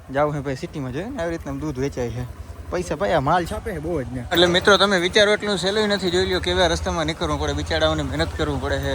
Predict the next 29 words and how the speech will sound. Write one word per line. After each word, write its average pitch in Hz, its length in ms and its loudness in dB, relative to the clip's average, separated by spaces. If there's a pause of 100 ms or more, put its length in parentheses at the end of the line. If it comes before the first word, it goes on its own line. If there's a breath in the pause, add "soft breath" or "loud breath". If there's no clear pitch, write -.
ઓહો, 139 540 0 (680)
ખુલ્લી 190 220 2
ઓફ 190 180 4
રોડિંગ. 139 300 0 (920)
વાહ. 135 200 4 (760)
એ, 180 80 0 (180)
એ 220 40 0 (280)
જોજો 175 200 -6
પાડી 147 360 -2
એકતા 156 220 4
હું 151 220 2
વાહે 175 320 6 (480)
બેઠો 202 240 -2
હું 202 160 -2
પાછો 202 220 -4
આવી 190 100 -2
રીતના 190 200 -6
ઓલી 175 200 -6
બાઈ 202 200 -2
સ્ટાઇલમાં. - 440 -6 (340)
થોડીક 165 180 -4
છે 202 80 -4
ને 202 80 -4
વધારે 196 300 0
પ્રમાણમાં 247 440 -2
જ 196 40 -4
બીક 196 180 -4
લાગી 170 220 -2
જાય. 131 160 -2